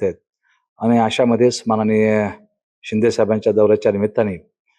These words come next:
अ, उभाटाचे जिल्हा प्रमुख, अ, आणि शिवसेनेचे नेते माननीय भास्कररावजी आंबेडकर हे, अ, शिवसेनेमध्ये येतात. ही अत्यंत आनंदाची आणि आम्हाला ताकद देणारी बाब या ठिकाणी. अत्यंत संयमी, अत्यंत, अ,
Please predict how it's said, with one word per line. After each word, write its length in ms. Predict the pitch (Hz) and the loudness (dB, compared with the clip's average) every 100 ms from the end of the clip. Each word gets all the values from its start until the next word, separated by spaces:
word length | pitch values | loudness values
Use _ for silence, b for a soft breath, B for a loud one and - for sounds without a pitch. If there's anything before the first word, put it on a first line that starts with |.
| _ - | _ -12
अ, 200 | 104 107 | -4 0
उभाटाचे 500 | 104 101 117 117 123 | 0 0 0 0 -2
जिल्हा 260 | 110 110 120 | 0 0 0
प्रमुख, 340 | 117 123 127 127 - _ - | 0 0 0 -2 -16 _ -8
अ, 60 | 104 107 104 104 95 - | -2 -2 -2 -4 -8 -8
आणि 140 | 107 101 | -8 -6
शिवसेनेचे 600 | - 110 104 110 104 104 | 0 0 2 -2 0 -2
नेते 280 | 101 127 | 0 0
माननीय 300 | 110 104 104 | 0 -2 -4
भास्कररावजी 520 | 101 92 - 107 101 98 | -6 -8 -6 -6 -6 -6
आंबेडकर 340 | 101 120 82 - _ B B B - | -6 -8 -10 -20 _ B B B -4
हे, 280 | 135 139 143 - - | 2 4 4 0 -2
अ, 180 | 117 113 | 0 0
शिवसेनेमध्ये 720 | - 110 110 - 120 120 104 | -2 -2 -2 -2 -4 -2 -2
येतात. 240 | 107 123 123 | 0 0 -2
ही 140 | - 123 | 0 -2
अत्यंत 360 | 101 143 156 | -2 -6 -8
आनंदाची 680 | 135 123 131 123 120 165 175 b b b b | -4 -4 -2 -4 -4 -6 -6 b b b b
आणि 200 | 135 143 | 0 2
आम्हाला 260 | 143 123 139 | 2 2 0
ताकद 320 | 127 113 110 | -2 -4 -4
देणारी 480 | 101 104 101 127 127 | -2 -4 0 -2 -2
बाब 240 | 104 98 101 | -4 -2 -4
या 80 | |
ठिकाणी. 500 | 92 104 113 123 - _ b b b - | -6 -6 -4 -4 -6 _ b b b -8
अत्यंत 420 | 131 160 165 160 | -2 0 2 -2
संयमी, 640 | - 135 143 147 147 151 | 2 2 4 2 -2 -4
अत्यंत, 520 | - 120 135 131 123 127 127 123 120 120 - | -6 -6 -4 -4 0 2 4 2 2 -2 -8
अ, 60 | 110 | -6